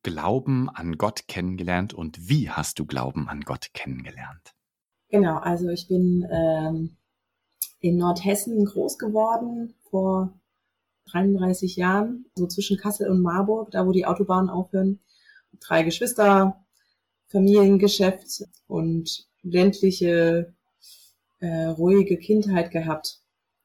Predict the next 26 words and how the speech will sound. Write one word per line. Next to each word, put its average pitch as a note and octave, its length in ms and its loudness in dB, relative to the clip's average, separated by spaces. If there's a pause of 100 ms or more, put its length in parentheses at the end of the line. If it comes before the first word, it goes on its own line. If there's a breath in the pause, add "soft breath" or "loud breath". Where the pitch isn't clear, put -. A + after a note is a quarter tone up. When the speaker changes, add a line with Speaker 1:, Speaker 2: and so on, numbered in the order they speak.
Speaker 2:
Und, E3 460 -2
ähm, D#3 640 -4 (580)
in E3 180 0
diesem D#3 760 -2
sehr D#3+ 560 -2 (120)
sicheren F3 520 0
Umfeld F3 560 2
habe F3 160 0
ich - 160 -6
auch D3 240 -2
meinen D3+ 200 -4
Glauben D#3+ 600 -6 (240)
kennengelernt, E3 720 -2 (100)
ähm, F#3+ 220 2
nämlich F#3 420 4
durch F#3+ 180 0
meine F3 220 2
Mutter, D4 460 -2 (500)
ehemals F#3+ 640 4
Hippie A3 640 -8
aus F#3+ 200 0
Berlin. A3+ 580 -2 (440)
Viele G3+ 800 4
spannende, G3 560 2
witzige F3+ 580 2
und F3+ 480 -2